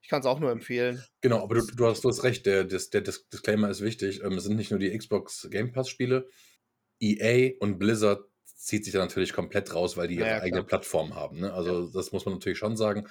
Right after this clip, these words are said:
Speaker 2: Aber man hat da Rust, Far Cry, Tomb Raider, New World ganz neu drin. Ähm, also da sind schon, da ist schon ein gutes Angebot an Spielen da. Also das
Speaker 1: Cyberpunk hab ich zum Beispiel auch über GeForce Now gespielt.
Speaker 2: Genau.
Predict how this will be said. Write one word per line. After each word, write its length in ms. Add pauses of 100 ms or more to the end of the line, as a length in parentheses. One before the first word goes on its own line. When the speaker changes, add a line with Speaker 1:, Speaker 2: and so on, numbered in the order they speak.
(480)
Speaker 2:
Aber 200
man 80
hat 140
da 340
Rust, 500
Far 420
Cry, 360 (180)
Tomb 260
Raider, 640
New 300
World 360
ganz 280
neu 180
drin. 480 (460)
Ähm, 180
also 160
da 200
sind 220
schon, 460 (720)
da 140
ist 100
schon 180
ein 60
gutes 220
Angebot 440
an 120
Spielen 320
da. 220
Also 260
das 420 (320)
Speaker 1:
Cyberpunk 500
hab 120
ich 80
zum 100
Beispiel 220
auch 100
über 140
GeForce 340
Now 160
gespielt. 500
Speaker 2:
Genau. 380